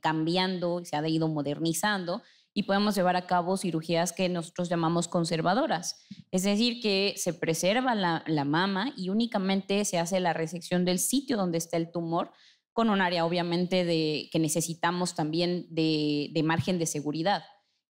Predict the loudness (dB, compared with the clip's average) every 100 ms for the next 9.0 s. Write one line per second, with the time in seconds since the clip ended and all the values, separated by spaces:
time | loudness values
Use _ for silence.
0 | -2 0 2 0 0 0 -2 0 0 0
1 | 0 0 -2 -2 0 0 0 -2 0 -2
2 | 0 0 0 2 2 2 0 -4 -12 _
3 | _ -2 -2 -2 0 2 2 0 0 0
4 | 0 2 4 4 4 4 4 0 -4 _
5 | 0 2 2 2 2 2 0 2 2 2
6 | 0 -2 -2 0 0 0 0 0 0 0
7 | -2 -2 -4 -6 -4 -2 -2 -2 0 0
8 | 0 -2 -2 0 0 0 0 -2 -2